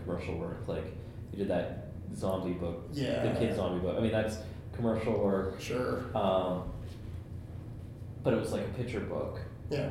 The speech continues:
Speaker 1: not a comic.
Speaker 2: No.
Speaker 1: And it seems like, uh, you haven't done comics for other folks. Like, it's
Speaker 2: No,
Speaker 1: always been
Speaker 2: never.
Speaker 1: very much,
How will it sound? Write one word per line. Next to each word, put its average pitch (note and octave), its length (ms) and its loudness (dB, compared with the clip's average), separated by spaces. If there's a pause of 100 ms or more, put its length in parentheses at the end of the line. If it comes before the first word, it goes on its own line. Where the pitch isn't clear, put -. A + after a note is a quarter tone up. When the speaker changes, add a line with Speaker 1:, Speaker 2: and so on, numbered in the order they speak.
(100)
Speaker 1:
not A2+ 240 4
a - 40 0
comic. - 380 0 (260)
Speaker 2:
No. G2+ 140 -4 (160)
Speaker 1:
And G2+ 100 0
it G2+ 60 0
seems - 140 -2
like, G#2 120 2
uh, - 80 0 (420)
you G#2 120 -4
haven't G2+ 260 -2
done G2+ 280 0
comics - 320 -6
for - 100 -4
other - 260 -4
folks. - 240 -6
Like, - 120 -4
it's - 120 -6
Speaker 2:
No, F#3+ 180 12
Speaker 1:
always - 140 8
been - 100 8
Speaker 2:
never. - 140 4
Speaker 1:
very F#2 340 2
much, F2 320 -4